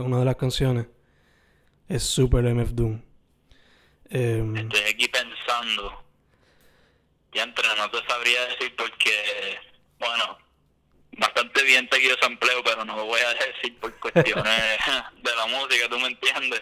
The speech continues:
Speaker 1: Ajá.
Speaker 2: Pero de M F Doom no creo haber sampleado nada hasta el momento, pero si lo hice inconscientemente, pues ahí está.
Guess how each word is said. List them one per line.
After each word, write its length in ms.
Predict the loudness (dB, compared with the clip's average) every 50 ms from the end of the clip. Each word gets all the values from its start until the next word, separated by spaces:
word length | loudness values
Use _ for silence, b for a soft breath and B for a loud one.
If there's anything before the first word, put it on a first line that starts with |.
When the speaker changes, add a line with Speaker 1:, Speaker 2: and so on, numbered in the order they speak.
| -6 -4
Speaker 1:
Ajá. 460 | -2 0 2 2 2 2 2 0 0
Speaker 2:
Pero 920 | 0 0 0 2 2 2 2 2 0 0 0 0 0 0 0 0 0 -2 0 2
de 200 | 2 2 2 2
M 140 | 0 -2
F 180 | -4 -4 -6 -8
Doom 260 | -10 -10 -10 -8 -6
no 80 | -6 -4 -4
creo 240 | -2 -2 -2 -2 -2
haber 200 | -2 -2 -4 -2 -2
sampleado 560 | -2 -4 -4 -6 -4 -4 -2 -2 -2 -2 0
nada 200 | 0 0 0 0
hasta 180 | -2 -4 -6 -8
el 80 | -8
momento, 540 | -6 -10 -6 -4 -2 -4 -4 -4 -8 -8 -6 -4
pero 640 | -2 -2 -2 -2 -2 -2 -4 -4 -6 -8 -10 -10 -8 -2
si 80 | 0 0
lo 120 | 2 2
hice 220 | 0 0 0 0 -2
inconscientemente, 1080 | -2 -2 -2 -4 -4 -4 -4 -6 -6 -6 -6 -6 -4 -2 -2 -2 -2 -4 -6 -6 -6
pues 160 | -2 -2 -2 0
ahí 200 | 0 0 2 2
está. 540 | 2 2 0 -4 _ -2 -2 -2 -4 -10